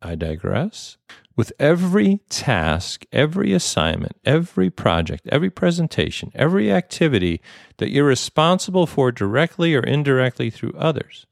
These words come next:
whether at work or at home or where you engage in, let's say, volunteer work,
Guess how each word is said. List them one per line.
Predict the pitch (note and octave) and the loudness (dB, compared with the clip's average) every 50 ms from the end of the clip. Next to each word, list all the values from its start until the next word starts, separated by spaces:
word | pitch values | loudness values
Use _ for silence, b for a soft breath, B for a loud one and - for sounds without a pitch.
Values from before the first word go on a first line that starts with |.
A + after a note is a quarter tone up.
| _ _ _ | _ _ _
whether | - A#2 A#2+ A#2+ C3 C3 B2+ | 0 2 4 4 4 4 4
at | A#2+ - | 2 2
work | - D#3+ D#3+ A#2+ F2+ - - G2+ | 2 2 2 2 2 -2 -4 -4
or | F#2+ F#2+ | -2 -2
at | G2 - | -2 -4
home | - - E3+ D#3+ C#3 A2+ F2 E2+ F2 F2+ - - | 0 2 2 4 4 2 2 0 -4 -6 -6 -2
or | G2 G2+ G2+ | 0 2 2
where | G#2 G#2+ | 4 4
you | A2+ G#2+ G#2 | 4 4 2
engage | G2+ F#2 G#2 G#2+ G#2 G2+ G2+ G#2 | 2 2 2 2 2 0 -2 -4
in, | G2+ | -4
let's | G2+ G2 - | -4 -4 -4
say, | - A2+ G#2 G2+ | -2 0 0 0
volunteer | G2 G2+ G2+ G2+ G2+ F#2+ G2 - - - F3 F3 D#3 | 2 2 2 2 2 0 -2 -6 -4 0 2 2 2
work, | A2 F#2+ G2+ - - _ _ | 2 0 -2 -4 -6 _ _